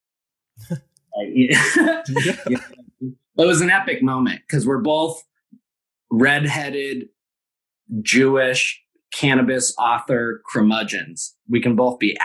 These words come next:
Speaker 2: assholes. And sometimes Ed and I are assholes to each other 'cause we're curmudgeons.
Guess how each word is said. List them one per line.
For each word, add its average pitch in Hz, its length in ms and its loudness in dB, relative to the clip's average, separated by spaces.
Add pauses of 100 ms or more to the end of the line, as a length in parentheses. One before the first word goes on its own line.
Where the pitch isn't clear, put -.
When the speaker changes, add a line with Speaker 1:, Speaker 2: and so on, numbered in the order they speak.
(120)
Speaker 2:
assholes. 73 480 -6
And 123 100 -12
sometimes 165 480 2
Ed 127 160 -2
and 123 140 2
I 110 140 -2
are 90 40 -4
assholes 117 460 -4
to 120 80 -2
each 113 160 -2
other 101 320 -2 (360)
'cause 143 220 0
we're 147 180 -2
curmudgeons. 156 640 -4